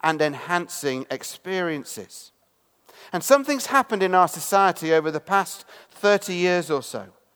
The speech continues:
We've recognized that we're not just physical, emotional, economic, or rational human beings.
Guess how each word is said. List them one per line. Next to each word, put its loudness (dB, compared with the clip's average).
We've -4
recognized 2
that -6
we're 4
not 0
just -2
physical, -4
emotional, 0
economic, 0
or 0
rational 0
human -6
beings. -8